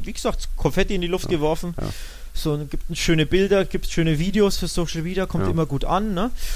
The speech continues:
Speaker 1: Und auch nach dem
Speaker 2: Ja.
Speaker 1: Spiel hat er gesagt, er mag das Ritual von LeBron James, das er immer
Speaker 2: Ja.
Speaker 1: ausführt, und er hat versucht, er hat,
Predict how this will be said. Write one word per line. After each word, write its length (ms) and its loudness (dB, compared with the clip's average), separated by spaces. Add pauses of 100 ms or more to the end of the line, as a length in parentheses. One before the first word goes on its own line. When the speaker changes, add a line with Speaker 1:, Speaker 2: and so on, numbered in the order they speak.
Speaker 1:
Und 140 4
auch 140 6
nach 120 4
dem 80 4
Speaker 2:
Ja. 60 0
Speaker 1:
Spiel 180 0
hat 80 0
er 60 -2
gesagt, 340 -2
er 100 0
mag 240 -2
das 220 0
Ritual 400 -2
von 160 -2
LeBron 320 0
James, 420 -2 (320)
das 160 -4
er 80 -4
immer 120 -2
Speaker 2:
Ja. 60 4
Speaker 1:
ausführt, 340 -2
und 120 -2
er 80 0
hat 120 -2
versucht, 480 -4
er 120 -2
hat, 120 2